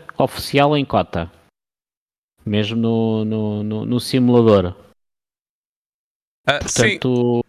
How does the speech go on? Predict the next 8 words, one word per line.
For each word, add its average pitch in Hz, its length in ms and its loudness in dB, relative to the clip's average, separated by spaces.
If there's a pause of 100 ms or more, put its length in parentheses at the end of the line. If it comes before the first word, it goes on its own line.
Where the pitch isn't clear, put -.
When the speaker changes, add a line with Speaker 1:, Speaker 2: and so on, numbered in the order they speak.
Speaker 2:
Ah. 160 180 -2
Speaker 1:
não, 147 680 0
não 190 240 4
conhe-, 190 240 -4
tenho 233 260 6
o 226 40 4
circuito, 190 680 4 (460)
mas 165 400 2